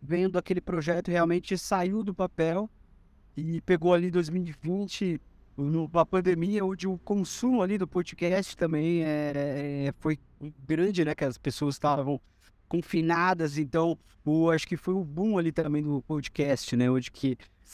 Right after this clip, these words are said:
é, todo mundo tava ouvindo e consumindo bastante. Como que foi esse momento aí pra vocês?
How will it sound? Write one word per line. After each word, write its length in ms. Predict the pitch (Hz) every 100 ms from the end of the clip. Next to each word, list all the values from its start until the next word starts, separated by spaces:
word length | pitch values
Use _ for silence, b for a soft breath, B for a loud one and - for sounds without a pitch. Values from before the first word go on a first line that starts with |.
| -
é, 600 | 131 131 131 127 127 123 -
todo 280 | 170 175 170
mundo 200 | 170 175
tava 300 | - 160 151
ouvindo 420 | 135 139 165 156
e 100 | 139
consumindo 580 | - 160 - 156 151 151
bastante. 500 | 151 143 - 139 165
Como 200 | - 202
que 120 | -
foi 200 | - 156
esse 120 | 151
momento 360 | 165 147 143 131
aí 60 | 131
pra 120 | 135
vocês? 640 | 135 - 131 113 - -